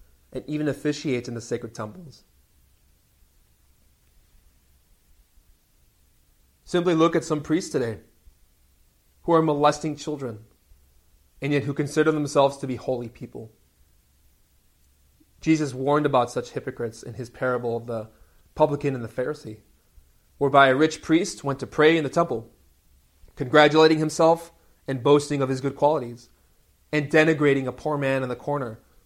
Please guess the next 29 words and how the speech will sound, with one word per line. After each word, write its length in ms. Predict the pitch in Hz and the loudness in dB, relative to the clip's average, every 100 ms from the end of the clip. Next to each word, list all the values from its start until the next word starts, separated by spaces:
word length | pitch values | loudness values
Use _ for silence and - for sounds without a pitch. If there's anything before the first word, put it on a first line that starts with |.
| _ _ _ _ _ _ _ - - _ _ | _ _ _ _ _ _ _ -20 -20 _ _
who 140 | 165 | 2
was 120 | 165 143 | 2 4
beating 300 | 175 175 147 | 2 2 0
his 160 | 143 | -2
chest 440 | - 175 160 - - _ _ - | 0 0 0 -4 -20 _ _ -6
in 100 | 135 | -4
repentance, 600 | 127 147 147 107 110 _ _ _ _ _ _ _ _ | -2 -2 -4 -10 -12 _ _ _ _ _ _ _ _
feeling 360 | - 170 165 | -2 0 0
too 220 | 160 165 143 | -2 -6 -2
guilty 420 | 151 156 156 131 | 0 0 -2 -8
to 140 | 139 | -8
be 100 | 131 | -10
forgiven 460 | 127 135 127 123 120 | -8 -6 -6 -6 -8
for 140 | 117 | -10
his 140 | 110 110 | -12 -12
deeds. 400 | 113 107 - _ _ _ _ _ _ _ _ _ _ _ _ _ _ _ _ _ _ _ _ _ _ _ | -14 -16 -20 _ _ _ _ _ _ _ _ _ _ _ _ _ _ _ _ _ _ _ _ _ _ _
Christ 300 | - 180 175 | 4 6 6
said 220 | 185 170 | 6 6
that 120 | 170 139 | 6 -2
the 60 | |
poor 220 | - 156 | 0 0
man's 280 | 151 143 135 | 4 2 0
prayer 260 | - 139 139 | -2 -2 -2
was 140 | 120 | -4
granted. 540 | 117 117 123 127 113 - _ _ _ _ _ _ _ _ _ | -10 -10 -8 -10 -14 -16 _ _ _ _ _ _ _ _ _
Since 240 | - 143 139 | -8 -6 -4
it 60 | |
was 160 | 131 127 | -4 -6
sincere. 400 | 127 - 170 | -10 -10 -12